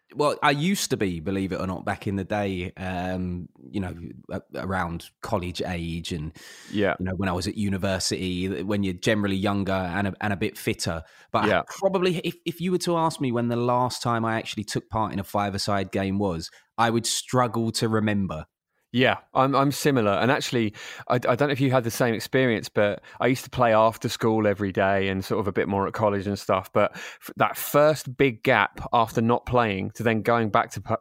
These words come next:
Speaker 2: playing, I was not prepared for the world of pain that, that, that was my muscles the two days after that. Like,
Speaker 1: It
Speaker 2: when you play all the time, you have no idea that happens to you. But my God.
Speaker 1: Yeah, it's no different to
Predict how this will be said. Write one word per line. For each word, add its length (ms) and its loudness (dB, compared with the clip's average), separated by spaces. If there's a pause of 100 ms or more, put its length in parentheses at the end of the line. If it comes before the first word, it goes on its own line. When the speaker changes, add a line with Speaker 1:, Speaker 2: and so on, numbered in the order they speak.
Speaker 2:
playing, 340 -2 (180)
I 120 6
was 160 2
not 240 2
prepared 480 2
for 80 0
the 100 4
world 360 4
of 100 -6
pain 420 0 (400)
that, 280 2
that, 240 2
that 100 4
was 180 0
my 140 4
muscles 460 0
the 80 -2
two 200 0
days 240 2
after 300 2
that. 260 -2
Like, 320 0
Speaker 1:
It 120 -4 (520)
Speaker 2:
when 160 4
you 80 4
play 260 2
all 120 4
the 80 2
time, 400 4
you 140 4
have 160 2
no 280 4
idea 240 4
that 160 2
happens 360 -2
to 120 -4
you. 140 0
But 200 -2
my 380 2
God. 400 -2 (240)
Speaker 1:
Yeah, 100 2
it's 180 2
no 220 4
different 360 0
to 320 2